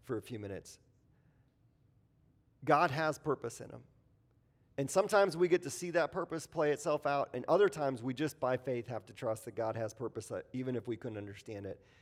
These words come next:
And they are temporary, and they are gonna pass. If you had people that would speak that into you, and at the same time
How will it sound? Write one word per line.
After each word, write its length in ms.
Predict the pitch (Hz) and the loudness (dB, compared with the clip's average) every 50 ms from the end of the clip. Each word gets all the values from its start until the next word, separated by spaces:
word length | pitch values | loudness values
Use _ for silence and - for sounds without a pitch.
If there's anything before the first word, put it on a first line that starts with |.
| _ _ _ _ - | _ _ _ _ -4
And 160 | 131 135 131 | -2 2 4
they 120 | 143 160 | 4 6
are 100 | 165 160 | 6 4
temporary, 640 | 147 - 151 135 127 - 131 113 104 101 104 101 - | 4 2 -2 -2 -2 -2 -2 -2 -2 -2 -4 -6 -6
and 140 | - 110 110 | -8 -8 -6
they 80 | 113 110 | -4 -4
are 80 | 107 | -4
gonna 160 | 104 98 95 | -4 -6 -8
pass. 360 | 101 - 98 - 113 113 - - | -8 -10 -12 -12 -12 -12 -14 -12
If 120 | - 117 113 | -14 -12 -12
you 140 | 160 190 175 | -8 -6 -2
had 220 | 175 151 135 - | -2 -2 -2 -2
people 280 | - 165 151 - 139 120 | -2 -2 0 0 0 0
that 100 | 104 82 | 0 -2
would 180 | 95 110 110 - | -4 -6 -8 -8
speak 320 | - - - 135 123 - | -14 -6 -6 -6 -6 -4
that 220 | - 117 110 - | -4 -4 -4 -2
into 260 | 104 110 107 - - 110 | -6 -8 -10 -10 -12 -8
you, 80 | 104 | -8
and 80 | 101 101 | -6 -8
at 80 | 95 | -6
the 80 | 107 113 | -8 -10
same 420 | - - - - 160 170 175 175 | -10 -10 -10 -8 -6 -6 -6 -6
time 540 | 170 - - 135 131 120 117 107 107 107 113 | -8 -10 -8 -6 -4 -4 -4 -6 -8 -12 -14